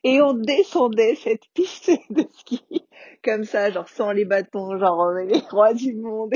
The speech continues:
et tout, tu vois. Et, et c'est ça, en fait, ce truc où tu te sens mais tellement bon, tellement bien, après avoir, euh, bah, tellement eu peur, tu t'es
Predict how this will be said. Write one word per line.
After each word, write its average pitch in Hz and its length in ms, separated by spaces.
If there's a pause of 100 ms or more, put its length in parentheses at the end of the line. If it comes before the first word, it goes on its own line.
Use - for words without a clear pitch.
(100)
et 269 140
tout, - 240 (120)
tu - 220
vois. - 340 (600)
Et, 220 320 (100)
et 208 140
c'est 247 160
ça, 302 360
en 180 120
fait, 170 260
ce - 120
truc - 300
où 196 60
tu 170 140
te - 80
sens 190 240
mais 160 140 (100)
tellement 233 420
bon, 220 320
tellement 185 420
bien, 196 360 (360)
après 208 380
avoir, 208 580
euh, 156 600
bah, 160 240 (280)
tellement 226 360
eu 214 160
peur, 233 560
tu - 120
t'es 180 220